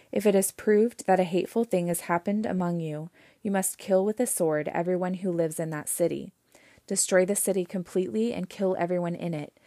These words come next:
as well as the animals, with a sword. Gather up everything those people owned and put it in the middle of the city square. Then completely burn the city and everything they owned as a burnt offering to the Lord your God.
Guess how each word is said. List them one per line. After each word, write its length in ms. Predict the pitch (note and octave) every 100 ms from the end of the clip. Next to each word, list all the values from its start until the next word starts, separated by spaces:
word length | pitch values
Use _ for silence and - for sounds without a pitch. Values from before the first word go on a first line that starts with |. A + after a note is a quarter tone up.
| - - -
as 200 | F#3 F3+
well 180 | F3+
as 140 | F3 F3
the 160 | F3+
animals, 560 | F3+ F3 D3+ D3+ E3 - -
with 220 | F#3+ F3
a 60 | F3+
sword. 440 | - D#3+ C3+ F3+ - _ _ _ _ -
Gather 340 | F3 F#3+ G#3
up 160 | F#3 -
everything 600 | F3+ F#3+ G3+ A#3 A3+ G#3+
those 200 | F3 -
people 360 | - F#3 G#3+ -
owned 400 | E3 D#3+ D#3+ - - - -
and 160 | - F#3
put 120 | G#3
it 120 | G#3
in 80 | G3
the 100 | F#3+
middle 320 | F#3 F3+ F3+ F#3
of 120 | E3+
the 80 | E3+
city 320 | - E3 D#3+
square. 500 | - - D3+ C#3+ D#3+ _ _ _ -
Then 180 | G3 F#3+
completely 540 | G3 - F#3+ G#3 G#3+
burn 260 | F#3+ E3+ F3+
the 100 | G#3+
city 480 | - E3 C#3+ D#3+ - - - -
and 120 | F#3+
everything 460 | E3 F#3+ F#3+ G3+ G#3
they 180 | A3 -
owned 340 | E3+ D#3+ D#3+
as 180 | E3 E3
a 60 | E3+
burnt 340 | E3+ E3+ -
offering 360 | F3 - F3+ F#3
to 120 | -
the 140 | G#3
Lord 260 | F3+ E3 E3+
your 80 | F3
God. 380 | C#3 B2 -